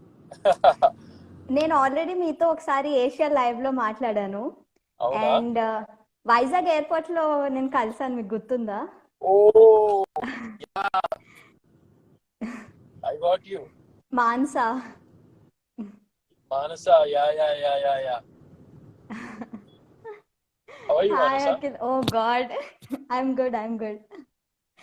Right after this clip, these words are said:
Speaker 2: So, నేను అసలు ఏ విషయంలోని ఇంత లక్కీ అవ్వలేదు.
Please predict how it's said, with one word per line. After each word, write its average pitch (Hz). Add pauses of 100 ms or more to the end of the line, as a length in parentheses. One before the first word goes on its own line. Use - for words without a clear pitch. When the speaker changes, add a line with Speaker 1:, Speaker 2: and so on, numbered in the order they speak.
(260)
Speaker 2:
So, 330
నేను 330 (240)
అసలు 269
ఏ 254
విషయంలోని 359
ఇంత 269
లక్కీ 339
అవ్వలేదు. 233